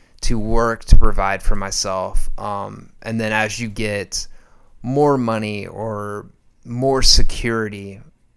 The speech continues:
at least in the American sense or the worldly sense of, like, "Hey, I can pay my bills and then some," um, it's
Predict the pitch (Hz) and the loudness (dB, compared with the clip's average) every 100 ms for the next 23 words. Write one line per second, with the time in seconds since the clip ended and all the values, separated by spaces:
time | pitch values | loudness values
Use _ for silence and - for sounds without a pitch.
0 | _ - 110 107 - 107 101 101 104 104 | _ -18 -12 -6 -6 -6 -10 -12 -12 -12
1 | 104 98 - 101 98 95 - - 104 101 | -12 -12 -10 -10 -12 -12 -8 -6 -6 -8
2 | 98 107 107 98 101 - 98 - 98 107 | -12 -10 -10 -10 -8 -8 -8 -12 -14 -12
3 | 104 - - - 101 92 - - - 120 | -12 -10 -6 -4 -4 -10 -14 -14 -8 -8
4 | 113 101 - 104 104 98 101 104 101 101 | -8 -4 -4 -4 -10 -8 -10 -10 -14 -14
5 | - 101 101 104 104 - 98 101 98 - | -14 -14 -12 -12 -10 -10 -10 -14 -18 -20
6 | _ _ _ _ 101 104 85 - | _ _ _ _ -8 -8 -6 -4